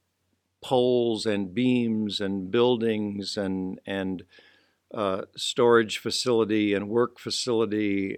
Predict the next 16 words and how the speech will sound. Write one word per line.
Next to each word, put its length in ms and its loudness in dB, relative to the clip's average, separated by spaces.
and 320 -2
they're 140 -2
digging 400 -6
post 340 -2
holes, 500 2
and 140 -4
they're 140 -4
learning 380 -4
how 220 -4
to, 460 -2
they're 240 2
learning 260 2
how 180 -2
to, 400 0
to, 140 -8
to 140 -6